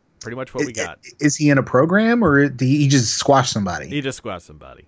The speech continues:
Speaker 1: Uh, in
Speaker 2: Cool.
Speaker 1: fact, I can affirm that he squashed Akira Tozawa.
Speaker 2: The guy who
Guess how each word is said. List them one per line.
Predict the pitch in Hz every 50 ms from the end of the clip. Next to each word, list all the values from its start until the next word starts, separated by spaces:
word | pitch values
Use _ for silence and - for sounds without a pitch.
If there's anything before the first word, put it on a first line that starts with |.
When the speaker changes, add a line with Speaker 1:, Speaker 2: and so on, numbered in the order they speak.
| _ _ _ 95
Speaker 1:
Uh, | 98 95 92 87 -
in | 104 104
Speaker 2:
Cool. | - - - 147 131 113 98
Speaker 1:
fact, | - _ -
I | 117
can | 113 - 123 110 110 104 104 104 101 101 -
affirm | - 104 - - 123 127 131 131 135 131 123
that | 123 117
he | 107 90 127 120
squashed | - - - 139 135 135 131 - -
Akira | 156 156 - - 254 269 285 277
Tozawa. | - 262 247 202 196 147 120 104 87 78 - - - _ _ - - - - - _ _ _ _ _ _ _ _ - - - _ _ _ _ _ _ _
Speaker 2:
The | - 139
guy | 135 143 143 147 139
who | 131 147 139 135 139 131 127 127 123 123 120 117 117 117 117 113 110 107